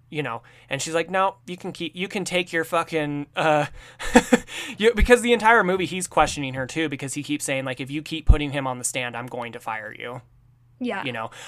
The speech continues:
Speaker 1: Well, and then we forgot a very important plot point too that I wanted to bring up as well. Um, because when we were talking about how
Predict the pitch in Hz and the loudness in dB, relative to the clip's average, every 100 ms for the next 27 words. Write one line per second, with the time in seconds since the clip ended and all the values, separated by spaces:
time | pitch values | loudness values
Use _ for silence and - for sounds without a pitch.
0 | - 175 196 180 190 196 170 170 160 151 | -10 2 4 4 2 0 0 4 6 6
1 | 151 147 143 135 143 131 135 127 113 131 | 2 2 0 -2 -2 -2 -2 -2 -2 -6
2 | 113 139 131 127 123 127 123 127 123 123 | -8 -8 -6 -6 -6 -6 -8 -10 -10 -10
3 | 127 127 120 117 131 123 120 _ - - | -10 -6 -6 -4 -6 -6 -12 _ -20 -14
4 | - 139 160 143 131 147 143 135 147 143 | -8 -2 2 2 0 -2 -2 -2 -2 -2
5 | 139 135 127 127 127 120 120 117 | 0 0 0 -2 -2 -2 -4 -8